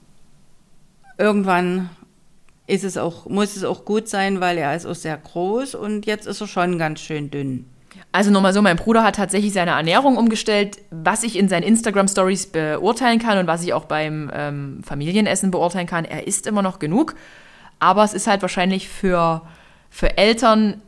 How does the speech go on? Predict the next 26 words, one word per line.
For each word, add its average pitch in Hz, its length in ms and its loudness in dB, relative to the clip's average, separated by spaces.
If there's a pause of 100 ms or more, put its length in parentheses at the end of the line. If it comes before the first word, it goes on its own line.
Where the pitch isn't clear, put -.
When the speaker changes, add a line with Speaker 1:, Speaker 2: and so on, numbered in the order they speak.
Speaker 2:
immer 208 260 4
irgendwie 160 260 0
bedrohlich, 160 580 0
wenn 156 120 -4
Kinder 180 420 2
an 160 120 -4
Gewicht 160 320 -6
verlieren. 143 460 -4
Aber 170 180 -2
Norman 175 280 2
sieht 170 160 -6
gut 240 180 -4
aus. 180 400 4
Norman 214 380 4
sieht 170 240 -6
wirklich 247 400 2
gut 254 180 -2
aus 254 140 2
und 214 80 2
auch 160 220 0
ich 277 200 -2
fand 247 180 0
mich 240 140 -4
damals 202 380 0
echt 165 240 -8
schön. 190 320 0